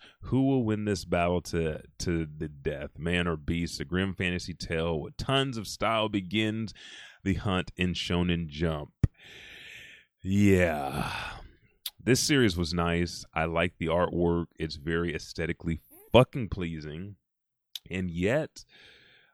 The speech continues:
um, it's getting canceled. There's a lot of series out right now that are getting canceled. Uh, and it kinda catches me s-, by surprise. Like, if you know anything, like,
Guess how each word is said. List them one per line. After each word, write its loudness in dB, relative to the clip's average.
um, 0
it's -8
getting -4
canceled. -8
There's 2
a 0
lot 0
of -6
series -4
out -2
right -2
now -8
that -6
are -4
getting -6
canceled. -8
Uh, -16
and -6
it -6
kinda -6
catches -8
me -6
s-, -8
by -4
surprise. -4
Like, -2
if -4
you -4
know 0
anything, -4
like, -10